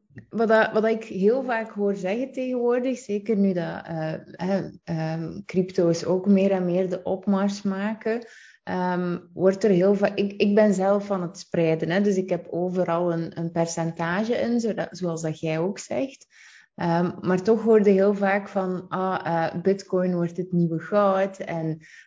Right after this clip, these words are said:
ehm, ehm, eh, goud is he-, heel cru <laughs> gezegd nu,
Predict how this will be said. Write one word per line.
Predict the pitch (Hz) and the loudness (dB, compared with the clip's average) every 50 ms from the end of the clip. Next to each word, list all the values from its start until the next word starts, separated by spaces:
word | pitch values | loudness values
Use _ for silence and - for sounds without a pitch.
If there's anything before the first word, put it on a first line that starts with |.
| _ | _
ehm, | - - 160 156 151 151 151 151 - 147 139 - | -8 -6 -4 -4 -4 -4 -4 -4 -6 -6 -8 -8
ehm, | - - - 151 147 143 139 139 147 156 - - - _ _ _ _ _ _ | -8 -8 -6 -4 -4 -4 -4 -4 -6 -8 -10 -14 -20 _ _ _ _ _ _
eh, | _ - 156 156 151 147 147 - - - 170 | _ -6 -4 -4 -4 -4 -6 -6 -6 -8 -4
goud | - - 175 170 165 170 170 - - | -2 2 2 4 4 2 0 -4 -4
is | - 180 180 170 - - - - _ _ _ _ _ _ | -2 0 0 0 -2 -8 -16 -18 _ _ _ _ _ _
he-, | - 143 143 156 156 170 180 180 180 | -20 -18 -12 -4 0 0 0 0 -2
heel | 156 139 165 165 165 165 170 185 180 180 185 | -2 2 2 4 4 4 4 4 4 2 0
cru | - - 180 190 202 202 - | 0 0 0 2 0 0 -2
<laughs> | - - | -2 2
gezegd | - 196 - - 202 - 190 - - - | 2 2 4 4 0 -2 -2 -4 -4 -2
nu, | 190 185 185 185 | 0 0 0 -2